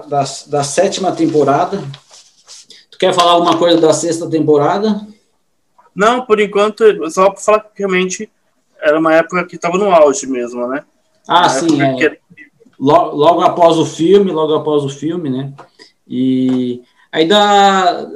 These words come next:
Speaker 1: da, da sétima temporada, é, eu já, eu selecionei alguns episódios também, é, curiosos, né? E aí eu, eu cito sempre o, é, o, o episódio quatro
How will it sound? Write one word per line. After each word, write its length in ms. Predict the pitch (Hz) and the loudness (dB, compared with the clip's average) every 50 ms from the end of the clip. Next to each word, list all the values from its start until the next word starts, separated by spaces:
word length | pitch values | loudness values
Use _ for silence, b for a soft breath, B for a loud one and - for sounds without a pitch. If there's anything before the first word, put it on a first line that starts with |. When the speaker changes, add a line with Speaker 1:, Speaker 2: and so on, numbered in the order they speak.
| - 165 | -12 -8
Speaker 1:
da, 200 | 143 160 175 175 170 - - - 160 156 | -4 -2 0 0 0 -2 -4 -8 -8 -6
da 140 | 143 156 160 | -2 -2 0
sétima 400 | 156 - 196 214 208 - 220 202 | 0 0 0 0 0 0 -2 -2
temporada, 880 | 202 202 196 - 175 170 151 156 170 202 208 208 143 135 123 113 - b b b b b b b _ | 0 -2 0 2 2 2 4 4 2 2 0 0 -2 -4 -4 -6 -8 b b b b b b b _
é, 300 | - - 139 139 143 147 | -8 -6 -2 0 2 4
eu 80 | 147 143 | 4 4
já, 140 | 135 165 170 - - - - | 4 2 0 -2 -4 -6 -4
eu 100 | 170 156 | -2 -2
selecionei 680 | 143 - 175 170 180 170 170 190 175 165 170 175 180 | 0 0 0 0 0 0 0 0 0 0 0 0 0
alguns 340 | 175 170 165 160 165 165 147 | 0 0 0 2 2 0 0
episódios 480 | 160 147 - 143 143 147 151 151 147 - | 0 -2 -2 0 0 2 2 0 -2 -2
também, 360 | - 143 135 143 156 170 170 - | -2 -2 0 -2 -2 -4 -6 -8
é, 960 | 151 147 147 147 143 143 143 143 139 139 139 139 135 135 131 131 127 127 - _ _ _ _ | -8 -6 -6 -4 -4 -4 -4 -6 -6 -6 -6 -6 -6 -8 -8 -8 -10 -12 -14 _ _ _ _
curiosos, 680 | - 135 139 139 135 135 139 160 180 185 180 170 147 120 | -2 -2 2 2 2 2 2 2 0 -2 -2 -4 -4 -2
né? 300 | 131 127 135 147 - - _ b b b b b b b b _ _ | -2 -2 -2 -4 -8 -12 _ b b b b b b b b _ _
E 180 | 131 131 139 | -4 0 2
aí 160 | 143 139 143 151 | 2 4 4 4
eu, 160 | 165 170 165 165 165 - | 4 2 2 0 -2 -2
eu 120 | 165 156 | -2 -2
cito 320 | 143 - 185 190 185 - | -2 -2 -4 -6 -8 -8
sempre 380 | - - 185 185 190 196 190 190 | -6 -4 -2 0 0 2 2 4
o, 400 | 190 190 185 185 180 160 147 151 | 4 4 4 2 2 0 -2 -2
é, 200 | 151 147 143 143 | -2 -2 -2 -4
o, 460 | 139 143 147 147 143 151 151 151 151 156 | -4 -6 -6 -4 -2 -2 -2 -2 0 0
o 60 | 151 | 0
episódio 560 | 143 143 151 143 131 156 156 156 160 151 - | 0 0 -2 -2 2 2 2 2 2 -2 -2
quatro 640 | - 151 143 139 202 196 - - 220 220 196 202 | 0 2 2 2 2 0 -2 -2 -2 -2 -2 -4